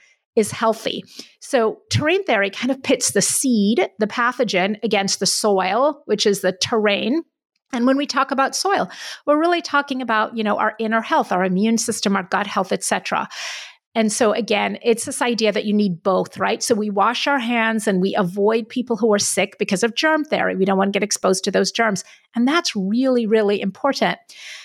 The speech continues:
But terrain theory means that we pay attention to what we're doing as potential hosts. We eat a healthy diet, we exercise, we get sleep, we control our stress, we try to avoid medications that are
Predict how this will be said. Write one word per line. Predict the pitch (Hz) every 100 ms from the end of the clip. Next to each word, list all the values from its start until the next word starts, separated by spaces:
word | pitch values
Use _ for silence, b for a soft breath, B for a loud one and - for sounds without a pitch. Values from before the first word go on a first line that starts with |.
| B B -
But | 247
terrain | - 262 285 466 453
theory | 170 165 202 -
means | 240 247
that | 254
we | 247 262
pay | - 339
attention | 339 - 359 381 269 190 202 -
to | - - 240 226 -
what | 214 233 247
we're | 254
doing | 196 269 285 196
as | 190 190
potential | 202 - 190 214 220
hosts. | 392 392 -
We | 190
eat | 214 196
a |
healthy | 185 185 226
diet, | 320 320 -
we | 208 -
exercise, | 208 - 214 196 190
we |
get | 185 190
sleep, | - - 214 302 302
we | 190
control | 190 - 185
our | 185
stress, | 190 - 302 277 277 - B B B B
we | - 208
try | - 220
to | -
avoid | 190 202 233 294
medications | 285 302 294 294 302 - 302 294
that | 277 208
are | 208 202